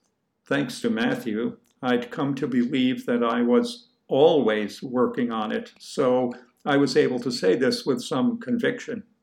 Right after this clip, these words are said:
"So," said Guppa, "are you making any progress?" "It's kind of hard to tell." "I know what you mean," he said. "Sometimes you work away at something all day long, and when the day is done, you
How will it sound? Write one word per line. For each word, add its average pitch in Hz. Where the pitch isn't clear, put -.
"So," 120
said 123
Guppa, 120
"are 120
you 110
making 123
any 123
progress?" 123
"It's 170
kind 247
of -
hard -
to 151
tell." -
"I 123
know 117
what 113
you 113
mean," 113
he 123
said. 127
"Sometimes 143
you 123
work 156
away 135
at 123
something 127
all 127
day 127
long, 131
and 120
when 131
the 123
day 135
is 123
done, 143
you 120